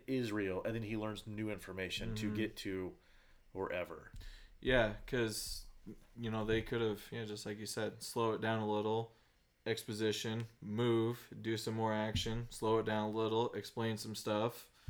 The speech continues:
Speaker 2: you know. You
Speaker 1: Yeah.
Speaker 2: could easily break that up a little instead of just going full bore throughout the
Speaker 1: Well,
Speaker 2: whole
Speaker 1: I
Speaker 2: thing.
Speaker 1: mean, there's installations like that in the States, too.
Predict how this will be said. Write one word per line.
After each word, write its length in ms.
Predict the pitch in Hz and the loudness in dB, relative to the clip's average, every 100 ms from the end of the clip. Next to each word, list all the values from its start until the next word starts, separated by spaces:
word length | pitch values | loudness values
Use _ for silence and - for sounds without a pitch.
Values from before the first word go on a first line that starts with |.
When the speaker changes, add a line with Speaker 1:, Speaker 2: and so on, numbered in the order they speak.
| - - - - | -6 -8 -12 -10
Speaker 2:
you 120 | 113 | -2
know. 380 | 110 107 117 117 - - - - _ _ _ - | 2 2 2 0 -6 -20 -20 -20 _ _ _ -10
You 80 | 76 | -4
Speaker 1:
Yeah. 60 | |
Speaker 2:
could 100 | 117 | 2
easily 320 | 127 139 123 | 2 2 0
break 320 | 110 123 120 120 | 2 4 4 4
that 160 | 107 | 2
up 200 | 113 117 | 2 2
a 40 | 107 | 2
little 260 | 107 104 | 2 2
instead 240 | 104 107 107 | -2 -2 -2
of 60 | |
just 120 | 101 - | -2 -4
going 160 | 107 | -6
full 300 | 101 - 107 | -6 0 0
bore 260 | 104 104 104 | 2 0 -2
throughout 360 | 98 110 104 104 | -4 -8 -4 6
the 60 | |
Speaker 1:
Well, 140 | 135 113 110 | 8 8 6
Speaker 2:
whole 20 | |
Speaker 1:
I 60 | 139 | 2
Speaker 2:
thing. 80 | 135 | 2
Speaker 1:
mean, 160 | 135 113 | 2 2
there's 180 | 131 113 | 2 2
installations 600 | 131 - 107 107 107 95 | 0 0 0 0 0 -2
like 180 | 90 | -2
that 180 | 90 87 | -2 -2
in 60 | 78 | -2
the 60 | 71 | -8
States, 420 | - 78 - - | -6 -8 -8 -12
too. 280 | - - | -12 -14